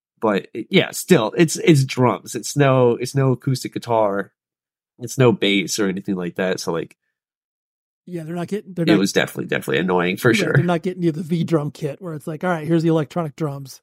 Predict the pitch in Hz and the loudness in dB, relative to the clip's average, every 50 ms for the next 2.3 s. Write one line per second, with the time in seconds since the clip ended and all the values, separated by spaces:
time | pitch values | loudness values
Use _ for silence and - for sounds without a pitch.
0 | _ - 160 151 143 - 165 147 127 120 139 131 _ _ _ _ _ _ _ _ | _ -10 -10 -10 -8 -10 -12 -14 -14 -14 -20 -20 _ _ _ _ _ _ _ _
1 | _ _ _ _ _ _ _ - 156 156 160 170 156 147 175 175 160 160 151 156 | _ _ _ _ _ _ _ -4 0 2 4 4 4 6 6 6 6 6 6 6
2 | 160 175 185 160 143 | 6 6 6 2 0